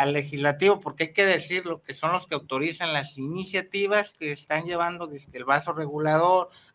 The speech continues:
que cambien el uso del suelo, los presidentes municipales, se estén acabando esas áreas verdes.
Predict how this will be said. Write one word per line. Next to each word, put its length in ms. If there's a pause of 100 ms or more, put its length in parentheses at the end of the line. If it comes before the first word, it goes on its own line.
que 220
cambien 380
el 140
uso 260
del 120
suelo, 360
los 180
presidentes 500
municipales, 600 (240)
se 140
estén 400 (280)
acabando 540
esas 300
áreas 320
verdes. 500